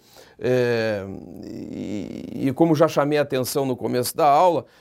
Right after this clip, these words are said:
né, o, o, ah, os autores usam de forma indistinta aí esses conceitos, né, de estratégias, táticas e, e técnicas, né? Mas, de fato, nós podemos ter aí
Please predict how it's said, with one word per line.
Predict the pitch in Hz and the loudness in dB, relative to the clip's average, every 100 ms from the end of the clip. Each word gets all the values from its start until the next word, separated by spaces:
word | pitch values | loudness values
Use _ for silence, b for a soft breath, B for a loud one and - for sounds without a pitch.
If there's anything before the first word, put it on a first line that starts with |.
| b | b
né, | - 147 | -4 0
o, | 165 | 0
o, | 87 131 131 - 131 127 113 104 85 80 b b b - | -2 -2 -4 -4 -2 0 0 0 -2 -6 b b b -8
ah, | - 120 113 110 107 95 90 - | 0 4 4 4 0 -4 -8 -10
os | 127 | 0
autores | 160 147 175 170 131 | 2 2 2 2 2
usam | 165 180 175 | 0 2 2
de | 139 | 0
forma | 120 156 170 160 | 0 2 2 2
indistinta | 165 131 113 - - 196 180 135 | 0 -4 -10 -10 -2 0 0 0
aí | 117 147 | 0 0
esses | 151 - | -2 -4
conceitos, | - 139 127 - 175 185 131 113 | -6 -4 -4 0 2 2 0 -6
né, | 123 | -4
de | 127 | -4
estratégias, | - - - - 156 151 113 101 - _ | -6 -8 -6 2 4 4 0 -10 -14 _
táticas | 120 151 - - - - - - | 2 2 0 -14 -16 -14 -14 -16
e, | 76 87 - - | -16 -16 -18 -16
e | 107 | -16
técnicas, | - 135 147 - 110 110 110 | 0 4 4 0 -8 -10 -10
né? | 120 165 | -8 -6
Mas, | 165 180 | -4 -2
de | 185 | -2
fato, | 180 214 226 - - B B B | 4 4 4 -4 -10 B B B
nós | - 196 | -6 -6
podemos | 202 190 220 214 - | -2 2 4 2 0
ter | 196 214 | 2 4
aí | 156 170 196 131 | 4 2 0 -2